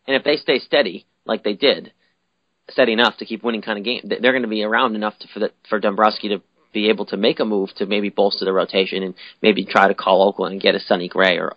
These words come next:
or Chicago for a Chris Sale or something like that. Because I, a lot of things I've read about Sonny Gray, it's, it's not gonna take any m-, older prospects that are playing now to get him. It would take some younger prospects, and in that case, I say do it in a heartbeat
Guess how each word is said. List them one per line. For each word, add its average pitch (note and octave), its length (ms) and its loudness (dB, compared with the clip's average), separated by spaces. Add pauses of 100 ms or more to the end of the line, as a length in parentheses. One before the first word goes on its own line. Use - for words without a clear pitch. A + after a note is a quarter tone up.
or F2+ 140 -12
Chicago G2 560 0
for F#2 200 -4
a F#2 40 -6
Chris - 300 -8
Sale F#2 300 -2 (340)
or - 80 -14
something A2 300 -2
like G2+ 220 -4
that. B2 280 4
Because G#2 320 -6
I, - 180 -6
a G#2 140 -6
lot A2+ 220 2
of - 80 -8
things A2+ 160 -6
I've F2+ 160 -2
read B2+ 180 4
about F#2 240 -6
Sonny F#2 220 -4
Gray, C3+ 300 0
it's, - 120 -16 (300)
it's - 120 -18
not D3+ 140 4
gonna A#2+ 140 -4
take - 260 0
any G#2+ 380 -6 (840)
m-, A2 240 -10 (720)
older A#2 320 0
prospects A2+ 560 0
that G#2 100 2
are F#2 60 -8
playing C3 340 0
now F#2 380 0 (100)
to G2+ 100 -10
get C3+ 220 2
him. - 260 -16
It - 60 -10
would - 140 -12
take - 220 -8 (100)
some G2+ 100 -8
younger C3+ 240 2
prospects, F#2+ 500 -6
and F#2+ 80 -10
in F2 60 -6
that C3 220 -2
case, F#2+ 240 -2
I A#2+ 80 2
say - 180 -6
do G#2 200 -4
it C2+ 40 -4
in E2 60 -14
a D2+ 40 -16
heartbeat - 460 -6